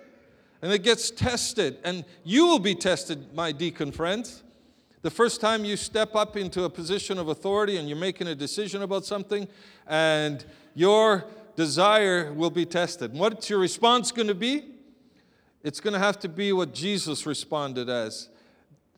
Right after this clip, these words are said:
to come with the word, the word of God. And God wants to test that, that place in your heart. After forty days, he was hungry,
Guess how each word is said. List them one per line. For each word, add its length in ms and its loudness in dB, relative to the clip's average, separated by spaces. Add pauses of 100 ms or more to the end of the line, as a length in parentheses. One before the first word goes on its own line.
(100)
to 120 -8
come 320 -2
with 200 -2
the 80 -4
word, 500 2 (220)
the 80 -8
word 240 -2
of 180 -4
God. 420 -2 (440)
And 260 -10
God 260 0
wants 280 -2
to 80 -6
test 400 -4
that, 240 -6 (260)
that 200 -4
place 380 0
in 240 -8
your 120 -4
heart. 360 -2 (520)
After 260 0
forty 260 2
days, 320 4
he 120 -2
was 140 -2
hungry, 500 0